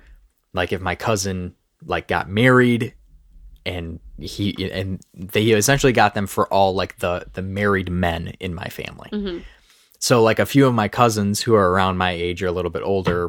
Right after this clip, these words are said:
Speaker 1: recently got married or have been married for a year or two. So <laughs> he got them and their husbands, you know, these huge levels.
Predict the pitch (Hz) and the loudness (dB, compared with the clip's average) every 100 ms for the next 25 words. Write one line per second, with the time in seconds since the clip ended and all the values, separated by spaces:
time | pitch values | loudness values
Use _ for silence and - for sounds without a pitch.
0 | - 85 87 98 104 - 80 90 87 - | -8 -14 -10 -4 -2 -2 -4 -2 -4 -2
1 | 90 87 87 87 87 87 87 82 85 85 | -4 -4 -4 -4 -6 -8 -10 -10 -10 -8
2 | 85 82 78 76 - 78 - - - - | -10 -8 -10 -10 -8 -10 -10 -14 -20 -8
3 | - 110 92 - 156 123 120 107 110 107 | -2 0 0 2 4 4 6 4 4 -2
4 | 95 90 92 90 _ _ _ - 95 90 | -2 -2 -6 -12 _ _ _ -6 -4 0
5 | 87 - 104 90 87 85 - - - 92 | 2 2 2 0 -8 -4 -6 -6 -12 -8
6 | 87 92 - - 92 87 85 - - - | -4 -2 -2 -2 -2 -2 -6 -8 -10 -4
7 | 98 127 120 - - | 4 4 4 0 -8